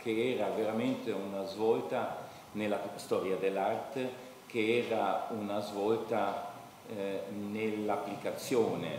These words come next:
dell'informatica, mm, eh, nella, eh, nella, eh, eh, storia dell'arte, proprio grazie al, eh, impegno che il Ghetti, eh, prendeva,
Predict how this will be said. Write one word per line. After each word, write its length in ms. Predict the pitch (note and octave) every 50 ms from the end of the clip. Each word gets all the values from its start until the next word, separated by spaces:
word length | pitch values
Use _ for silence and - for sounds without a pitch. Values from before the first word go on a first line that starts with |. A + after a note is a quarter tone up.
| - - - - -
dell'informatica, 1080 | - G2+ G2+ G2 G2+ F#2+ F#2+ - G#2 G2 G2+ G2 G2 - - - - - F2+ F2+ D#2+ - F#2 F#2 F#2+
mm, 400 | - F#2+ F#2+ F2+ - G#2+ G2 F2+
eh, 220 | F2+ F2 F2 F2 F2 - G2+ G2 G2 G2 G2 F#2+ F#2+
nella, 300 | F#2+ F2+ F2+ F2 F2 - - - - - - - - - - - - - - - - - - - - - - - - - - - - - - -
eh, 380 | - A2 F#2+ F#2+ F#2 F2+ F2+ -
nella, 400 | - G#2+ G2+ G2+ G2 F#2+ F#2 -
eh, 600 | - G#2 G2 F2+ F2 F2 E2+ F2 F2 F2 D#2+ C#2+ A1+
eh, 180 | A#1 D2 F2+ F2 -
storia 380 | - - - A2 G2+ F#2+ F#2
dell'arte, 680 | F#2 A2+ A2+ G#2+ F2+ F#2 G2+ G2+ G2 - - A2 G#2 - - - - - -
proprio 520 | - - G#2+ - A2 A2 G2 - - - G2+
grazie 920 | G#2 A2 G#2+ G#2+ A2 A2 A2 A2 - - - A2 G2 F#2 E2+ - - - -
al, 440 | - G#2+ F#2+ F#2 F#2 F2+ F2+ F2 E2+ - - - - - - - - -
eh, 400 | G#2+ F#2+ F#2 F2+ F2+ F2+ - - -
impegno 800 | B2 G#2 G2 G#2 - C#3+ C3 A#2+ A2+ G#2 G2 F#2 F2 E2 D2 -
che 120 | - G#2
il 300 | G2 G2 F#2+ F2+ F#2 F2
Ghetti, 600 | D#2+ G#2+ G2+ F#2+ - - - - F#2 E2 - - - - - - - -
eh, 200 | - - F#2+ -
prendeva, 1120 | - - B2+ B2 C3 D3 C3+ G#2+ A2+ A2+ A#2+ B2+ G#2 G#2+ G#2 G2 F2+ E2 - - - -